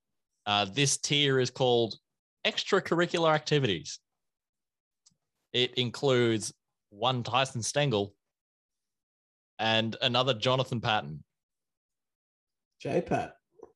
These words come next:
Speaker 1: The less that's said, the better.
Speaker 2: We really need to rename J-PAT to J peg, given his
Speaker 1: <laughs>
Speaker 2: Wow.
Speaker 1: J peg. And we all know why.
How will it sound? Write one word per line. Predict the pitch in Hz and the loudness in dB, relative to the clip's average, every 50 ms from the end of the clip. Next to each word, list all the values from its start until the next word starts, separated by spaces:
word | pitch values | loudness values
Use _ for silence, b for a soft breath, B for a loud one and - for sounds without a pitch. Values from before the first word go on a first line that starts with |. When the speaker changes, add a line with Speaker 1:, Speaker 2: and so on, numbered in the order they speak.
| _ _ | _ _
Speaker 1:
The | 117 113 | -6 -2
less | 117 123 135 147 - - | 0 2 0 0 0 0
that's | 143 135 131 - - | 0 0 0 0 0
said, | - 135 127 123 | 0 2 2 2
the | 117 117 | 0 0
better. | 92 107 101 92 85 71 - - _ _ _ _ _ _ _ _ _ _ _ _ _ _ _ _ _ _ _ _ _ _ _ _ _ _ _ _ _ _ _ _ _ - | 0 0 0 0 0 -2 -6 -10 _ _ _ _ _ _ _ _ _ _ _ _ _ _ _ _ _ _ _ _ _ _ _ _ _ _ _ _ _ _ _ _ _ 0
Speaker 2:
We | 180 208 226 | 2 2 4
really | 240 262 285 262 220 | 2 0 0 0 2
need | 190 180 175 165 | 2 2 2 0
to | 175 147 | 0 0
rename | 139 135 135 131 131 127 120 117 117 117 - _ _ _ _ _ _ _ _ _ _ _ _ _ _ _ _ - | 0 0 0 0 2 2 0 0 -2 -4 -8 _ _ _ _ _ _ _ _ _ _ _ _ _ _ _ _ -6
J-PAT | - 127 113 110 - - - 110 101 - - _ - | -4 -2 -2 -2 -2 -4 -4 -6 -6 -6 -10 _ -14
to | - 117 | -12 -8
J | 92 120 107 95 95 | -4 -4 -4 -2 -4
peg, | 87 - - 101 90 95 98 - _ _ _ _ _ _ _ _ | -6 -8 -8 -8 -8 -10 -12 -14 _ _ _ _ _ _ _ _
given | - 104 95 98 104 | -8 -8 -6 -6 -6
his | 107 107 107 104 - - - _ _ - 160 | -8 -8 -8 -10 -12 -16 -20 _ _ -20 -20
Speaker 1:
<laughs> | - _ - | -18 _ -2
Speaker 2:
Wow. | 131 110 107 107 - - 160 135 127 - - 175 156 - 107 - - - - - 220 - | 0 0 0 0 0 2 2 2 2 2 0 0 0 0 -2 -4 -4 -4 -2 -4 -4 -2
Speaker 1:
J | 190 196 190 - - - 139 - | -2 -2 -2 -2 -6 -14 -6 0
peg. | 233 247 254 - - 262 269 - - 233 220 208 - - 214 202 202 - - 175 147 - - 127 - - - _ - - - _ _ _ _ _ _ _ _ _ _ - 127 190 202 196 185 170 156 139 135 139 139 135 127 B B _ - - - | 0 0 0 0 0 -2 -2 0 -2 -2 -2 -2 -2 -2 -4 -4 -2 -2 -2 -2 -2 -2 -4 -4 -4 -8 -16 _ -20 -20 -20 _ _ _ _ _ _ _ _ _ _ -20 -18 -16 -14 -14 -14 -14 -14 -16 -16 -16 -18 -18 -20 B B _ -18 -10 -6
And | 101 107 110 104 | -4 -4 -2 -2
we | 107 110 | 0 2
all | 113 120 131 135 139 143 143 | 4 4 4 4 4 4 2
know | 131 120 117 117 120 123 | 2 0 0 0 0 0
why. | 117 110 107 107 107 104 98 92 87 | 0 -2 0 0 0 0 -2 -4 -6